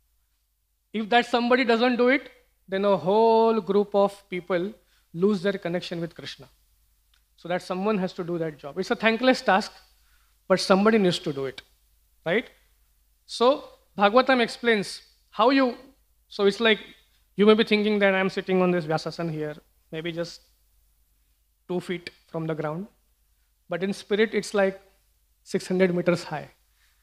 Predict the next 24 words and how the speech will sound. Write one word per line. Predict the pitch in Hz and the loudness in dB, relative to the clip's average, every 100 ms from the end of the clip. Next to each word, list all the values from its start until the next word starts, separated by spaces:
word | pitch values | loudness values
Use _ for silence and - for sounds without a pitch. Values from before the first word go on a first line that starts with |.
| _ | _
You | 160 | -18
know, | 156 | -10
nobody | 170 196 202 | -6 -2 2
can | 196 | 0
sit | 175 170 147 | 0 -4 -6
there. | 139 - _ | -12 -16 _
It's, | 160 - | -14 -12
it's | - - | -12 -8
very | 160 170 170 | -4 -2 0
high, | 156 139 143 | -2 -6 -6
very | 156 180 | -4 -4
tall. | 165 139 - _ _ _ _ _ | -6 -12 -16 _ _ _ _ _
So | - 180 | 2 6
who, | 247 - - _ _ _ _ _ _ - | 6 4 -12 _ _ _ _ _ _ 0
what, | 196 202 | 2 4
what | 233 | 6
is | 294 | 6
required | 247 - 247 185 139 - | 4 6 4 4 0 -6
to | 202 | -2
go | 196 | 0
there | 196 196 | 0 0
and | 190 185 | 0 -2
sit? | 170 160 _ _ _ _ _ _ _ _ | -6 -8 _ _ _ _ _ _ _ _
So | - 269 | -8 -8